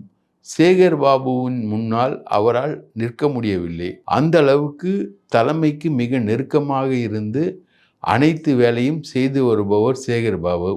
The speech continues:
உதாரணத்திற்கு கடற்கரையில் அமைந்துள்ள கலைஞர் நினைவிடத்தையும் அண்ணா நினைவிடத்தையும் பராமரிக்கக்கூடிய வேலையை செய்பவர் சேகர் பாபு.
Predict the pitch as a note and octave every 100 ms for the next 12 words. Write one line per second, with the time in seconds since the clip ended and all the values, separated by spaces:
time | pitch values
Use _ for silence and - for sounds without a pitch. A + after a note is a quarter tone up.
0 | G2+ G#2+ C3+ C#3 B2+ A2+ - F#2 - C#3
1 | E3 - - A2 D3 D3+ C#3+ C#3 C3+ B2+
2 | F#2+ F2 - _ - G#2+ B2 C3+ A#2+ A2+
3 | C#3+ - - - A#2 B2+ D3+ D3+ D3+ B2+
4 | A2 B2+ C3 A#2 A2 - A2 C3+ D#3 -
5 | - F#2+ A#2+ D3+ D#3 C3+ B2 B2 A2+ A2
6 | - B2 D3+ D3 - G#2 C3+ D#3+ D#3 C#3+
7 | C#3+ B2+ B2 A2+ G#2+ G#2 A#2 B2 C3+ D#3+
8 | - - C3 C#3 B2 C#3+ D3 A2+ G#2 G2
9 | E2+ E2+ D#2+